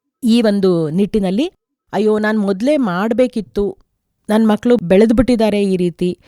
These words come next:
ಅವ್ನ್ ಚಿಕ್ಕವನಿದ್ದಾಗ ಹಾಗ್ ಬೆಳೆಸ್ಬೇಕಿತ್ತು, ಹೀಗ್ ಬೆಳೆಸ್ಬೇಕಿತ್ತು" ಅಂತ ಯಾವುದೇ ತಂದೆ ತಾಯಿಗಳಿಗೆ ಅಂತ ಅನ್ಸಿದ್ರು ಕೂಡ, "Today and now is the best time."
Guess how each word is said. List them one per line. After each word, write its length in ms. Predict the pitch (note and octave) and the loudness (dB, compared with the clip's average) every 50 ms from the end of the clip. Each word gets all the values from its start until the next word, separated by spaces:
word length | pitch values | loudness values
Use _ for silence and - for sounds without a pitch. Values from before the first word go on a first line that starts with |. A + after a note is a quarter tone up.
| - _ _ _ | -20 _ _ _
ಅವ್ನ್ 160 | F#3+ G#3 A3+ | 2 2 2
ಚಿಕ್ಕವನಿದ್ದಾಗ 640 | - B3+ - - - B3 B3 A#3+ A#3 G3+ F#3+ A3 G#3+ G3 | 2 0 -2 -2 0 0 0 0 -2 -2 0 -2 -2 -2
ಹಾಗ್ 220 | F#3 G3+ G3 G3 F3+ | -2 -4 -4 0 0
ಬೆಳೆಸ್ಬೇಕಿತ್ತು, 800 | F#3 F#3 G3 G#3+ - - G3+ G3 - - F#3 - _ - F3+ F#3 | 0 2 2 0 0 -2 -2 -2 -2 -4 -6 -6 _ -4 -4 -2
ಹೀಗ್ 280 | F3+ - A#3+ A#3+ G3+ | 0 0 -2 0 2
ಬೆಳೆಸ್ಬೇಕಿತ್ತು" 720 | G3 G3+ G#3 G#3+ - - F#3+ F#3 - - F#3+ - - G3 | 2 2 2 0 0 -2 -4 -4 -4 -4 -8 -6 -4 -4
ಅಂತ 160 | F#3 F3+ F#3 G3 | -4 -4 -4 -4
ಯಾವುದೇ 400 | G3 F#3 D3+ D#3+ F3 G#3+ B3 B3 | -2 -2 -2 0 2 2 2 2
ತಂದೆ 300 | - G#3 G3+ G3+ G#3 G3 | 2 -2 -2 -2 -2 -2
ತಾಯಿಗಳಿಗೆ 540 | - F#3 F#3 F#3 F#3+ F3+ F3 F3 F3+ F3 | -2 -2 -2 0 0 -2 -2 -2 -2 -2
ಅಂತ 280 | D#3+ D#3 G3 F#3 - G3 E3+ D#3+ | -2 -2 -4 -4 -4 -4 -4 -2
ಅನ್ಸಿದ್ರು 480 | D#3 F#3 G#3+ - - B3 G3 A3+ A3+ - | -2 -2 -2 0 0 0 2 2 0 0
ಕೂಡ, 240 | - F#3 D#3+ D3+ D#3+ F3 G#3+ - _ _ _ _ _ _ _ | 0 -2 -2 -2 -4 -6 -8 -12 _ _ _ _ _ _ _
"Today 360 | - A#3+ G#3+ B3 C4 C#4+ D#4 - _ _ _ - G3 | -2 0 2 2 2 2 0 -4 _ _ _ -4 -2
and 200 | G3+ F#3+ F3+ F#3 | -2 -2 0 0
now 420 | F#3+ G#3+ G#3+ F#3 - - - G#3+ | 0 0 -2 -2 -4 -6 -4 -2
is 160 | A3+ G#3 G3 A3 | -2 0 0 0
the 80 | G3 E3+ | 2 2
best 220 | F#3 F#3+ - - - | 2 0 0 -4 -6
time." 340 | - F#3+ E3 D3 D3 - | -4 -2 -4 -4 -4 -8